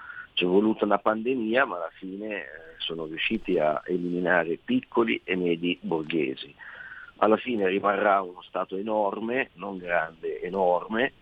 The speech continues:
e, eh, accanto allo Stato ci saranno i grandi,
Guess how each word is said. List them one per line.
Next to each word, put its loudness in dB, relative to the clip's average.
e, 4
eh, 0
accanto -2
allo 2
Stato 0
ci -2
saranno 0
i -2
grandi, 0